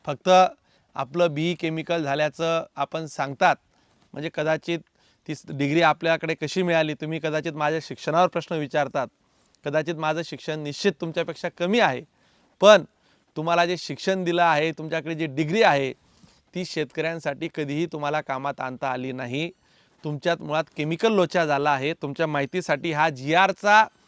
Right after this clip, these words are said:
अर्थ कसा लावायचा असतो, आपण राज्याच्या विधिमंडळात आणि लोकसभा म्हणूनही काम केलं, परंतु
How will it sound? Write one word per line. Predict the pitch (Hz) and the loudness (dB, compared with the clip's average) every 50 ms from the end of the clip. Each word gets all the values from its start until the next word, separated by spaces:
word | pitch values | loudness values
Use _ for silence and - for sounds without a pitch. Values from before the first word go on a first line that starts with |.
| _ _ _ _ - | _ _ _ _ 0
अर्थ | 151 170 175 - 233 | 0 0 2 0 0
कसा | 214 233 220 - 226 | 0 2 2 4 4
लावायचा | 208 196 185 185 185 185 180 - 196 185 | 6 6 8 8 6 4 4 6 6 6
असतो, | 180 156 - - 180 156 131 - _ _ _ _ _ _ _ _ | 6 4 0 -2 -2 -2 -2 -4 _ _ _ _ _ _ _ _
आपण | - 135 143 151 180 180 190 190 | -6 -6 -2 0 2 2 2 2
राज्याच्या | 185 170 156 147 147 143 147 160 160 147 - 175 175 175 | 0 0 0 0 0 0 0 0 0 0 0 0 0 2
विधिमंडळात | 170 151 147 147 156 156 151 156 156 170 175 185 185 - _ _ _ _ _ _ _ _ _ _ | 2 0 -2 -2 -2 -2 0 4 4 6 6 6 4 0 _ _ _ _ _ _ _ _ _ _
आणि | - 135 147 165 175 165 | -8 -6 -4 -2 0 0
लोकसभा | 156 156 165 - - - 151 147 156 156 | 0 0 0 -2 -4 -4 -2 0 0 0
म्हणूनही | 151 143 147 156 156 170 214 | -2 -2 -4 -2 -2 -2 0
काम | 185 - 175 165 170 | 2 2 2 2 2
केलं, | 156 - 156 151 147 143 127 - _ _ _ _ _ _ _ _ _ - | 0 -2 0 0 0 0 -2 -4 _ _ _ _ _ _ _ _ _ -4
परंतु | 147 147 160 170 165 - 180 196 | -2 -2 -2 -2 -4 -2 -2 -2